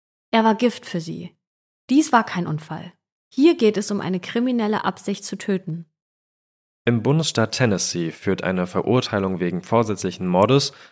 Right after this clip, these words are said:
Speaker 2: also Mordes ersten Grades, automatisch zu einer lebenslangen Freiheitsstrafe. Sobald Riley einundfünfzig Jahre abgesessen hat, kann er auf Bewährung entlassen werden.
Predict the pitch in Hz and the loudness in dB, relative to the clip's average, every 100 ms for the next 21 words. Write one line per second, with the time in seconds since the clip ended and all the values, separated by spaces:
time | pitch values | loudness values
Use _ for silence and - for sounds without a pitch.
0 | _ _ - 90 85 85 82 82 87 85 | _ _ -2 -2 -2 -4 -4 -6 -2 0
1 | 87 85 - - 98 98 104 90 90 95 | 0 -2 -6 -4 -2 -2 -6 -2 4 4
2 | 120 123 - _ _ _ - 123 151 139 | 4 0 -4 _ _ _ 2 4 4 4
3 | 101 98 117 135 135 - - 107 113 113 | 2 2 0 0 -2 -6 -2 0 2 2
4 | 101 107 120 117 - 95 98 90 - 90 | 4 4 2 0 0 2 2 0 -2 -2
5 | 82 82 - - 78 - 80 - _ _ | 0 -4 -6 -4 -6 -6 -10 -10 _ _
6 | _ _ _ _ - 95 95 98 95 98 | _ _ _ _ -6 2 4 4 4 4
7 | 98 98 98 101 127 131 120 113 - 95 | 4 4 2 2 0 0 -2 -2 -4 -2
8 | 92 92 - 104 - 95 98 107 101 123 | -2 -2 0 -2 0 0 0 2 2 2
9 | - _ _ - 117 110 95 92 98 92 | -4 _ _ -8 0 2 2 2 -2 2
10 | 101 95 87 87 95 - 87 78 - - | 2 2 -4 0 -2 0 -4 -4 -6 -10
11 | - | -16